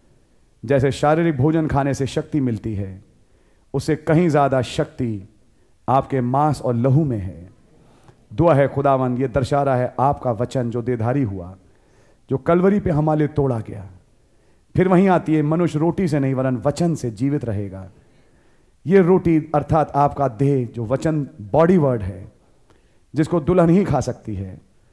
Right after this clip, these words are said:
आपके ही बच्चे खा सकते हैं क्योंकि वो आपकी देह हैं। हम इकट्ठा हैं, छोटे बच्चे हैं, हाफ पैंट वाले, आपकी क्रूस के चारों ओर इकट्ठा हैं। आपकी लहू की बूंद हमारे पे गिर चुकी है,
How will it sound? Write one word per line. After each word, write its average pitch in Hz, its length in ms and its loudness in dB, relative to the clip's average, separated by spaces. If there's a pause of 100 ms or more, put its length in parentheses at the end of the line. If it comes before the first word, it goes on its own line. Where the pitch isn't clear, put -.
(500)
आपके 147 260 2
ही 190 80 4
बच्चे 156 320 0
खा 123 160 -2
सकते 113 320 -8
हैं 117 100 -2
क्योंकि 123 180 -6
वो 131 80 0
आपकी 127 280 0
देह 120 280 -4
हैं। 92 240 -12 (600)
हम 120 140 -2
इकट्ठा 131 360 -4
हैं, 123 360 -4
छोटे 165 300 -4
बच्चे 120 280 -6
हैं, 117 200 -4
हाफ 113 260 -4
पैंट 117 180 -4
वाले, 101 360 -10 (760)
आपकी 131 260 -2
क्रूस 147 320 -2
के 143 120 -4
चारों 131 400 -2
ओर - 220 -8
इकट्ठा 117 380 -6
हैं। 92 360 -12 (1200)
आपकी 135 280 0
लहू 139 260 2
की 139 140 -4
बूंद 120 420 -4 (680)
हमारे 147 280 2
पे 127 220 0
गिर 120 220 -6
चुकी 135 340 -4
है, 92 320 -8